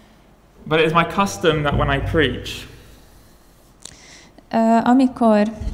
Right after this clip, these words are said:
Speaker 2: ö, prédikálok,
Speaker 1: that I always begin with a prayer.
Speaker 2: az a szokásom, hogy imával kezdek.
Speaker 1: So would you stand with me?
Speaker 2: Tehát felállnátok egy imához.
Speaker 1: Heavenly Father,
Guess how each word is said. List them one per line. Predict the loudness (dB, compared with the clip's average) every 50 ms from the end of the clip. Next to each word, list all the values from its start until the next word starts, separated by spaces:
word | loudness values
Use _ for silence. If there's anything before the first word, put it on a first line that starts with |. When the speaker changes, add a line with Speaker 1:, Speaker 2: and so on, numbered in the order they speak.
| -10 -14 -14 -12 -12 -6 -4
Speaker 2:
ö, | -4 -2 -2 0
prédikálok, | 0 0 0 0 0 -4 -4 -2 -2 0 0 2 0 0 -2 -4 -8 -14 -20 -20 -20 -6 -2
Speaker 1:
that | 2 2 2 2
I | 2
always | 0 -4 -4 -6
begin | -8 -8 -6 -6 -6 -6 -6
with | -8 -8
a | -10
prayer. | -6 -4 -4 -4 -4 -4 -10 -14 -18 -20 -20 -20 -20 _ -20 -20 -14 -4
Speaker 2:
az | -2 -2 -2 0
a | -2 -2 -2 -2
szokásom, | -4 -4 -4 -4 -2 -2 -2 -2 -4 -2 0 2 2 4 4
hogy | 2 2 2
imával | 2 0 0 0 0 0 -2 -2 -2 -2 -4
kezdek. | -4 -6 -6 -6 -6 -4 -4 -4 -4 -6 -10 -18 -20 -20 -14 -10
Speaker 1:
So | -8
would | -8 -8 -8
you | -8 -8
stand | -4 -4 -4 -4 -4
with | -6 -8 -8
me? | -8 -10 -10 -10 -14 -18 -20 -20 -20 -20 -20 -20 -20 -20 -6
Speaker 2:
Tehát | -2 0 0 0 0
felállnátok | 0 0 2 4 4 4 4 4 4 2 2 0 0 0 2 4
egy | 2 2 4 4
imához. | 4 4 4 4 2 2 2 0 0 0 -2 -6 -10 -8 -8 -8 -10 -10 -12 -16 -18 -18 -20 -20 -20 -16 -12 -12 -10 -10 -10 -12 -12 -14 -14 -14 -16 -18 -20 -20 -20 -20 -20 -20 -20 -20 -20 -20 -20 -20 -20 -20 -20 -20 -20 -20 -20 -18 -18 -16 -16 -16 -18 -18 -20 -20 -18 -18 -16 -16 -14 -16 -16 -16 -18 -20 -20 -20 -20 -20 -20 -20 -20 -20 -20 -20 -20 -20 -20 _ _ _ _ _ _ _ _ _ _ _ _ _ _ _ _ _
Speaker 1:
Heavenly | 0 0 0 2 0 -4 -6
Father, | -2 2 4 4 4 4 2 -2 -6